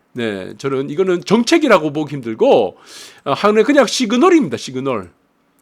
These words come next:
아까도 보셨죠? 정책이란 것은 무-, 무엇입니까? 네, 하나밖에 없습니다. 반지하 대책이 하나밖에 없어요.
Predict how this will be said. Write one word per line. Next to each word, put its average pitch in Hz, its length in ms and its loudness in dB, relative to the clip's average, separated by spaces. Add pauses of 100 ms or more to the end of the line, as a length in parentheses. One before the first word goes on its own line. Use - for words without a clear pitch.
(200)
아까도 269 320 4
보셨죠? 202 400 2
정책이란 214 480 2
것은 147 360 -4
무-, 156 200 -8
무엇입니까? 151 600 0
네, 131 320 0 (220)
하나밖에 254 380 4
없습니다. 185 480 -4 (580)
반지하 135 380 4
대책이 196 320 -2
하나밖에 214 360 0
없어요. 120 460 -6